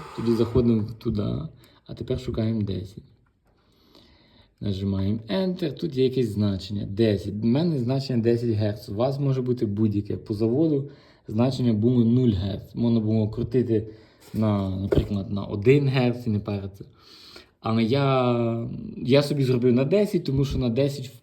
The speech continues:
принципі, спинити рукою можна, але вже тяжко. А на п'ять, е, я не робив, тому що той, хто не знає, буде крутити, прийде, той мотор згорить.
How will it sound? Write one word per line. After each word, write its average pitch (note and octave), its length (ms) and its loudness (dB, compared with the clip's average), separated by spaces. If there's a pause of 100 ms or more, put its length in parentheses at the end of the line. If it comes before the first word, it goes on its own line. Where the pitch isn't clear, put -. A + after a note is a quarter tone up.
принципі, B2+ 880 2 (680)
спинити C#3 760 0
рукою C3+ 360 4
можна, D#3 320 4
але C#3+ 140 2
вже C3 180 2
тяжко. G#2+ 600 -4 (480)
А A#2 120 -4
на A#2 140 0
п'ять, C#3+ 540 -4
е, B2+ 40 0 (460)
я B2 160 -4
не B2+ 180 0
робив, C3+ 320 0
тому B2 240 0
що A#2+ 160 -6
той, B2+ 140 0
хто B2+ 120 -6
не B2 120 0
знає, B2+ 280 -2
буде A#2 180 -2
крутити, B2+ 440 -4
прийде, B2 280 -4
той A#2+ 120 -2
мотор A#2 240 -2
згорить. G#2 400 -4